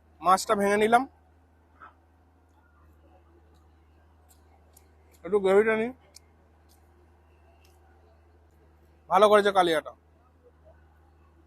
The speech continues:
হুম, মাছটা বেশ ভালো। তো কাতলা মাছটার টেস্ট কিন্তু অসাধারণ। কালিয়াটা,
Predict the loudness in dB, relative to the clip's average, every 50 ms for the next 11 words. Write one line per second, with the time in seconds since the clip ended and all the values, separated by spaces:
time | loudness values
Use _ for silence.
0 | _ _ _ -20 _ _ _ _ _ _ _ _ _ _ _ _ _ _ _ _
1 | _ _ _ _ _ _ _ _ _ _ _ _ _ _ _ _ _ _ _ _
2 | _ _ -18 -16 -12 -12 -12 -12 -14 -16 _ _ _ _ _ _ _ _ _ _
3 | _ _ _ _ _ _ _ _ _ _ _ _ _ _ _ _ _ _ -20 -20
4 | -20 _ _ _ _ -20 -18 -18 -16 -10 -6 -4 -2 -2 -2 -2 -2 -2 -2 -4
5 | -8 -10 _ _ _ _ _ _ _ _ _ _ _ _ _ _ _ _ _ _
6 | _ _ _ _ _ -18 -4 2 2 2 4 4 2 0 0 0 -2 -2 -4 -4
7 | -4 -4 -6 -6 -6 -6 -8 -8 -4 0 2 2 2 4 4 6 8 8 8 8
8 | 6 2 -2 -10 _ _ _ _ _ -20 -20 -20 -20 -20 _ _ _ _ _ _
9 | _ _ _ _ _ _ _ _ -2 -2 0 2 2 2 2 0